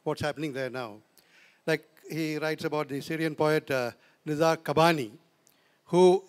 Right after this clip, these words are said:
uh, in one of his last political poems wrote, I mean, it was, uh, the title of the poem was, uh, I Am With Terrorism.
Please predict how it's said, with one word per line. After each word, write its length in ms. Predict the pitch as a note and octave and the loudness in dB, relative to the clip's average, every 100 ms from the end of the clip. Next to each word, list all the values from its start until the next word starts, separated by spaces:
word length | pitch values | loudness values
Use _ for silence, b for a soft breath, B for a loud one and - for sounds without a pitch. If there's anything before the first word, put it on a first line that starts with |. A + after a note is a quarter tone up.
| - | -4
uh, 200 | D#3+ D#3 | -2 -2
in 60 | D3+ | -2
one 160 | D#3 | -2
of 80 | D#3+ | -2
his 160 | E3 C#3 | -2 2
last 340 | E3 D3 - | 2 2 -2
political 420 | D#3 D#3 E3 D#3 | -2 -2 -2 -4
poems 440 | D3 C3 B2+ F3+ - b b b _ | -2 -2 -2 -8 -18 b b b _
wrote, 380 | C#3+ D3 C#3+ - _ _ _ G#3 | -2 0 -2 -8 _ _ _ -12
I 80 | |
mean, 160 | C#3+ C#3+ | -12 -12
it 160 | D#3 C#3+ | -10 -10
was, 180 | A#2 | -8
uh, 160 | C3+ B2 | -8 -8
the 120 | C3+ | -10
title 300 | C3+ C#3+ C#3+ | -4 -4 -2
of 40 | D3 | -2
the 60 | |
poem 260 | C#3+ D3 D3 | -2 -4 -4
was, 160 | C#3+ C3 | -6 -6
uh, 240 | B2 A2+ - b b b D#3 | -6 -8 -12 b b b 2
I 100 | E3 | 4
Am 240 | D#3+ D3+ _ - | 4 -2 _ -8
With 140 | C3+ C#3 | -6 -2
Terrorism. 500 | C#3 B2 A#2 G2+ | -2 -2 -6 -8